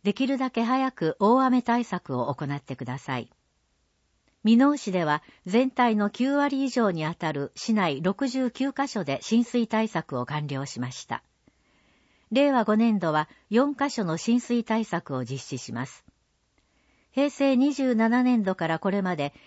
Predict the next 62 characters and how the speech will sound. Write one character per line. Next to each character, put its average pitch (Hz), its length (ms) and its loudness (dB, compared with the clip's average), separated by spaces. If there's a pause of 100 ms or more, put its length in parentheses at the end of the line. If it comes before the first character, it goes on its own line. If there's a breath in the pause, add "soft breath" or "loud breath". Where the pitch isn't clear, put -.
(120 soft breath)
市 - 160 0
内 170 240 2
六 208 280 -2
十 262 220 -2
九 262 220 -4
カ 262 140 -2
所 214 160 -4
で 156 180 -2
浸 226 220 2
水 220 240 -2
対 208 180 -2
策 160 300 -8
を 127 100 -4
実 139 180 -8
施 - 140 -12
し - 120 -8
ま 127 120 -4
し - 140 -16
た。 113 160 -6 (560 soft breath)
令 269 240 4
和 233 100 4
五 190 140 2
年 208 260 4
度 160 140 -2
に 156 120 -4
は 135 200 0 (260 soft breath)
浸 262 240 2
水 277 260 -4
対 254 240 -2
策 156 480 -6
市 - 180 -2
内 175 260 0
四 240 180 2
カ 262 140 -2
所 156 240 -2
を 127 80 -2
実 135 160 -6
施 135 200 -8
し - 140 -12
ま 117 140 -6
す。 - 180 -20 (800 soft breath)
令 254 220 4
和 226 120 2
五 202 140 2
年 220 260 2
度 170 120 0
実 160 140 -4
施 - 220 -4
予 220 100 2
定 175 240 -2
の 139 140 -4
浸 208 220 0
水 190 240 -4
対 170 240 -6
策、 123 420 -10 (440 soft breath)
側 - 260 0 (120)
溝 277 220 2
の 240 160 2
新 247 260 0
設 220 380 -4
改 180 320 -4
良、 139 380 -2